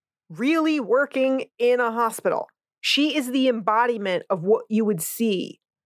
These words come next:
from somebody in a high stress, high pressure job like that, you know?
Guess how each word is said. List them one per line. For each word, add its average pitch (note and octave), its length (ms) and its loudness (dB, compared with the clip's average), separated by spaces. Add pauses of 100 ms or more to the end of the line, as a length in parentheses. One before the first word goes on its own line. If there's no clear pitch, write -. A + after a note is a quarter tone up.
(160)
from A3+ 160 0
somebody A3+ 460 0
in F#3+ 100 -2
a F3 100 2
high A3+ 480 0
stress, G3+ 440 -2
high G3 220 0
pressure F#3+ 420 -2
job F3 340 0
like C3+ 200 -8
that, - 260 -4
you F#3+ 120 -6
know? A#3+ 320 0